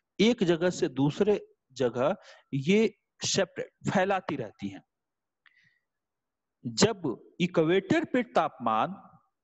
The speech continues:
तैंतीस डिग्री Celsius रहता है Oceans का, उस condition में उत्तरी ध्रुव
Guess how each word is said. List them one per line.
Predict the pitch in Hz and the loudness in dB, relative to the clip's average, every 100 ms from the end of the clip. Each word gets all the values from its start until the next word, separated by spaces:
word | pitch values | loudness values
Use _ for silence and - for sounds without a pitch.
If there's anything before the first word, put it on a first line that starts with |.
| - | -4
तैंतीस | 175 180 - 320 247 | -2 -2 0 0 2
डिग्री | 196 214 208 214 | 0 0 2 0
Celsius | - 165 156 - 160 151 | 2 0 0 -4 -4 -2
रहता | 143 123 120 | -2 -2 -2
है | 123 127 - | -2 -4 -2
Oceans | 131 - 135 120 - | -2 -2 -4 -2 -6
का, | 110 113 180 233 _ _ _ - | -2 -2 -2 -6 _ _ _ -2
उस | 220 262 - | 2 2 0
condition | 196 170 156 - 180 | -6 -4 -4 -2 -4
में | 185 196 - - | -4 -8 -8 -6
उत्तरी | 196 _ 254 294 | -6 _ 0 2
ध्रुव | 208 175 151 185 269 - | 2 2 2 2 -4 -10